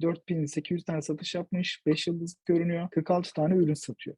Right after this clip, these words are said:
Bakın diğer ürünlerini de burada görebiliyoruz. Yine en aşağı indiğimizde shop'la alakalı bilgiler görüyoruz burada.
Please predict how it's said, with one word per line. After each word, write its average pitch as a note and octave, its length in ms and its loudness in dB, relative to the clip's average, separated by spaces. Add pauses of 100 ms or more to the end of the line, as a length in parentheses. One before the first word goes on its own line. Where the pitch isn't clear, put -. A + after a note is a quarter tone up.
Bakın D3 360 -8
diğer D#3 220 6
ürünlerini B2+ 460 0
de E3 80 0
burada D#3 160 4
görebiliyoruz. C3 600 4
Yine F3+ 140 6
en F#3 160 4
aşağı F3 360 2
indiğimizde D#3 720 0
shop'la D3+ 380 -2
alakalı C#3+ 680 0
bilgiler D3 460 0
görüyoruz B2 580 -4
burada. D3 400 -4